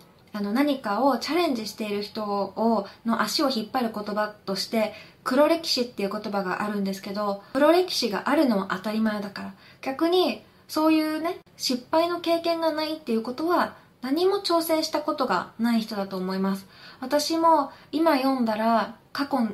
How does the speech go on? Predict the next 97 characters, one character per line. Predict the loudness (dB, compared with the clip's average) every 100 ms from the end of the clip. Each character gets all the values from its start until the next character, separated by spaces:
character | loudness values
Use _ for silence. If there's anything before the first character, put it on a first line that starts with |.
| -4
に | -8 -8 -14 _
自 | -2
分 | 2 2
が | 0
書 | -2 -4
い |
た | -4
本 | -2 -2 -2
と | -4
か | -4
ブ | 0 0
ロ |
グ | 0
と | -2
か | -4 -6
す | -2
ご | 0
い | 0
恥 | 0
ず | -2
か | -2
し | -2
い |
ん | -4
で |
す | -4
よ。 | -10 -10 -8
「こ | -2
ん | 2 6
な | 6 4 0 -8 _ _ _ _
言 | -8 -2 2
葉 |
の | 4 2
使 | 2 0
い |
方 | 2 0
し | -2
て | -2
た | -2
の？」 | -2 -2
と | -4
か、 | -4 -4 -6 -14 _
「え、 | 0 0
こ | 0 2
の | 6 8
絵 |
文 | 8 8
字 | 6
恥 | 2 2
ず |
か | 2 6
し |
い」 | 6 6
と | 4
か、 | -4 -6 -4
い | 2
ろ | 4
い | 6
ろ | 6
あ |
る | 6
ん | 4
で | 0
す | -6
け | -6
ど、 | -4 -4 -6 -18 _ _
で | 0
も、 | 0 -2 -8 -6
そ | 0
れ | 2
は | 4 2
そ | 2
の | 0 2
時 | 2 0
の | 0 -2 -4
私 | -8 -4 -4 -2
が、 | 0 2
そ | 0 -2
こ | 0
を | 0
通 | 0 -2 0
過 | 0
し | -2
た | 0
か | 4
ら | 4 4
今 | 2 0
の | -2
私 | -4 -8 -8 -8
が | -8
あ | -4
る | -4
ん |
で | -6
す | -10
よ | -8
ね。 | -8